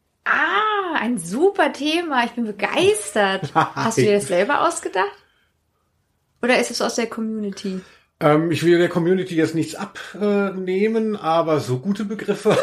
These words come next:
Speaker 2: <laughs>
Speaker 1: Hast du
Speaker 2: Nein.
Speaker 1: dir selber ausgedacht?
Speaker 2: Die hab ich selber
Speaker 1: Boah, wie
Speaker 2: geklöppelt,
Speaker 1: cool.
Speaker 2: glaube ich. Also jetzt, äh, nicht, dass
Speaker 1: <laughs> Jetzt sonst
Speaker 2: das
Speaker 1: meldet euch wegen Urheberrechten. Also Nacktputzen, jetzt kann ich ja wirklich mal hier vom Leder ziehen. Ich, das weißt du vielleicht gar nicht, ne? Ich putze ja eigentlich meistens nackt.
Speaker 2: Was?
Speaker 1: <laughs> Ja, wie witzig, du weißt es
Speaker 2: Wo
Speaker 1: gar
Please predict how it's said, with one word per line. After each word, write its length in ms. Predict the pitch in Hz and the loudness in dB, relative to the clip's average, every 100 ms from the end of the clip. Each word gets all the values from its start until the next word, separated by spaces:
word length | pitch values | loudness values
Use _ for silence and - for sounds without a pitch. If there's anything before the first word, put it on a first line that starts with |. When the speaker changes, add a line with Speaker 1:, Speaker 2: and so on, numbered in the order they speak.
| - | 2
Speaker 2:
<laughs> 220 | - - 294 | 0 0 2
Speaker 1:
Hast 400 | 185 185 202 180 | 4 4 4 2
du 40 | 180 | 2
Speaker 2:
Nein. 280 | 156 139 | 2 2
Speaker 1:
dir 100 | 226 | 0
selber 680 | 196 - 214 254 202 320 - 311 | -2 -2 0 2 2 2 0 0
ausgedacht? 520 | - - - 175 - 151 | -6 -10 -10 -8 -6 0
Speaker 2:
Die 120 | 156 | 2
hab 240 | 156 - | 2 0
ich 180 | 151 - | -6 -6
selber 500 | 233 226 180 190 190 | -4 -2 0 2 0
Speaker 1:
Boah, 280 | 320 320 320 | 0 -2 -2
wie 60 | 320 | 0
Speaker 2:
geklöppelt, 340 | 180 190 131 | 0 2 2
Speaker 1:
cool. 40 | - | 2
Speaker 2:
glaube 380 | 208 226 262 151 | 4 4 4 2
ich. 380 | 131 123 - | 0 -4 -6
Also 260 | 131 131 127 | -6 -4 -4
jetzt, 420 | 123 113 330 - | -4 -2 -2 0
äh, 240 | 311 127 117 | 0 0 -2
nicht, 160 | 117 - | -4 -4
dass 100 | 226 | -2
Speaker 1:
<laughs> 0 | |
Jetzt 100 | 226 | 2
sonst 140 | 262 | 2
Speaker 2:
das 100 | 262 | 2
Speaker 1:
meldet 360 | 240 269 302 - | 0 2 0 0
euch 260 | 214 220 226 | 0 0 -2
wegen 180 | 226 | -4
Urheberrechten. 640 | 240 254 240 208 202 202 220 | 0 0 0 0 -2 -2 -4
Also 160 | 208 | -4
Nacktputzen, 640 | 226 269 - 269 262 240 240 - - _ | -2 -4 -2 -4 -4 -6 -8 -14 -20 _
jetzt 480 | 208 220 254 247 - | -4 0 0 0 -8
kann 160 | 220 226 | -4 -2
ich 80 | 208 | 0
ja 180 | 208 202 | 0 0
wirklich 340 | 220 220 196 | 0 0 -2
mal 180 | 202 196 | -2 -2
hier 260 | 202 202 202 | 0 0 0
vom 300 | 226 214 208 | 0 0 0
Leder 600 | 220 277 320 302 247 240 | 0 2 4 4 4 2
ziehen. 340 | 247 240 233 | 0 0 0
Ich, 280 | 220 - - | -2 -6 -6
das 200 | - 180 | -4 -4
weißt 240 | 147 247 - | -2 -2 -2
du 60 | |
vielleicht 340 | 466 269 214 - | -2 0 0 0
gar 200 | 175 170 | 0 0
nicht, 80 | 185 | -2
ne? 80 | 208 | -6
Ich 140 | - | -2
putze 340 | 269 277 - | -2 -2 0
ja 100 | 220 | 2
eigentlich 320 | 185 196 196 - | 2 -2 -4 -2
meistens 480 | 226 269 240 - | -2 -2 -8 -6
nackt. 500 | 214 196 226 - - | -2 -2 -4 -8 -4
Speaker 2:
Was? 380 | - - - - | 0 0 0 -4
Speaker 1:
<laughs> 40 | - | 0
Ja, 400 | 226 247 381 359 | 2 2 -2 -4
wie 160 | 254 330 | -6 -6
witzig, 300 | 320 - - | -8 -12 -12
du 80 | |
weißt 240 | 233 254 302 | -8 -8 -8
es 120 | 269 | -4
Speaker 2:
Wo 40 | |
Speaker 1:
gar 100 | 214 | 2